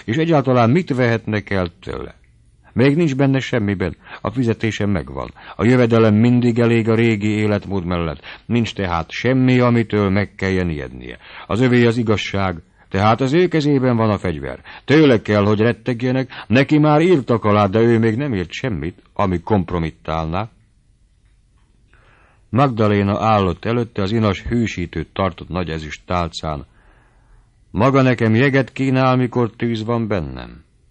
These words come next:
Magdaléna elmosolyodott azzal a különös előzékeny nézéssel, ami általában jellemezte.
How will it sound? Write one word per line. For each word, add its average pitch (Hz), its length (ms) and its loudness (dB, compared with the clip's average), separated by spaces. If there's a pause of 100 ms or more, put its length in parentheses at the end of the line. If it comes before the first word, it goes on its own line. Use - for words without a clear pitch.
(540)
Magdaléna 104 640 0
elmosolyodott 98 840 -4
azzal 87 260 -6
a 80 80 -4
különös 104 460 -6
előzékeny 85 640 -6
nézéssel, 85 720 -8 (280)
ami 110 400 -2 (320)
általában 82 720 -2
jellemezte. 65 720 -12